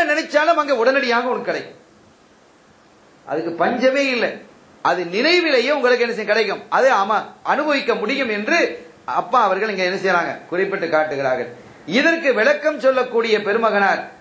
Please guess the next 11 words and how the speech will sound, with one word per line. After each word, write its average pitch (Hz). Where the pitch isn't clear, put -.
அவங்களுடைய 226
ஐத்திரியாவிலே 226
சொல்லும்போது 214
ஒரு 233
அழகான 220
செய்தியை 202
சொல்றாங்க. 185
சுவனம் 247
என்பது 190
மேலெண்ணங்களால் 247
நிரப்பப்பட்டது. 220